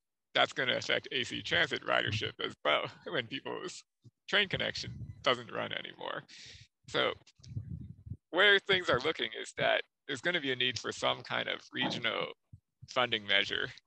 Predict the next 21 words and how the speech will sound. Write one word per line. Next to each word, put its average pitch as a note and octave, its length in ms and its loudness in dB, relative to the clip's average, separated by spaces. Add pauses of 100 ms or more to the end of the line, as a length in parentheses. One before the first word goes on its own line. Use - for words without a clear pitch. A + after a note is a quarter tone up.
(160)
probably A#2 340 2
on G#2+ 120 -2
the G2+ 60 -8
twenty B2 280 -4
twenty-four A2+ 640 -6
presidential G#2+ 580 0
ballot G#1 380 2 (100)
when G1+ 180 -4 (200)
turnout A2+ 420 -2
is - 100 -8
high. G#2+ 320 0 (800)
And - 180 -2 (220)
that's C#3+ 240 2
something B2+ 320 -2
I'm A#2+ 140 0
gonna A#2+ 140 -6
start A#2+ 340 0 (420)
laying B2+ 220 4
the A2+ 80 4
groundwork A#2+ 580 2
with, A#2 380 -4